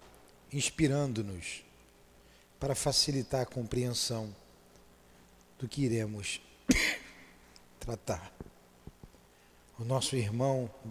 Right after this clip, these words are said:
o doutor Bezerra, que vem nos instruindo através da catalepsia, letargia, tema tão complexo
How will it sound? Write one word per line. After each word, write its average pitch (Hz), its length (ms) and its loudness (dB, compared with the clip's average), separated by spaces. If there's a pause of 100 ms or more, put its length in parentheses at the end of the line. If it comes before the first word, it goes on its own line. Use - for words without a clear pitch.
(160)
o - 60 -6
doutor 127 300 4
Bezerra, 110 600 0 (1000)
que 139 100 0
vem 131 220 4
nos 151 240 4
instruindo 143 720 0
através 120 500 2
da 131 100 0
catalepsia, 131 1120 0
letargia, 117 840 -2 (1080)
tema 160 320 4
tão 185 240 2
complexo 151 840 0